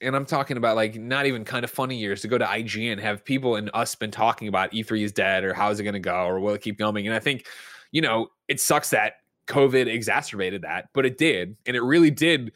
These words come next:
lead to a revolution in the way companies talk to you, the consumer, and us, the press, in a way that I don't think it matters to have that giant convention show floor,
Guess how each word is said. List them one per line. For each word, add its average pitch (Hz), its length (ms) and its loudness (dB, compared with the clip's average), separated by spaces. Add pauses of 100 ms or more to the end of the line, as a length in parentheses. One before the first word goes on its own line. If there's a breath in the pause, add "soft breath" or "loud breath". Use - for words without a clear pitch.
(360 loud breath)
lead 139 280 -2
to 135 280 0
a 113 440 -2
revolution 131 540 0
in 113 100 -4
the 107 80 -2
way 110 420 -2 (160)
companies 151 440 -4
talk 127 360 -2
to 110 320 -4
you, 151 440 0 (120)
the 120 260 2
consumer, 120 480 0
and 113 240 -4
us, 127 200 0
the 104 120 -4
press, - 420 -2 (380 loud breath)
in 139 80 2
a 135 60 2
way 127 160 4
that 131 120 4
I 117 200 0
don't 143 120 0
think 147 140 0
it 156 80 2
matters 120 380 0
to 101 100 0
have 113 220 2
that 101 320 2 (340 loud breath)
giant 127 340 0 (120)
convention 127 420 -6
show 123 220 2
floor, 123 460 2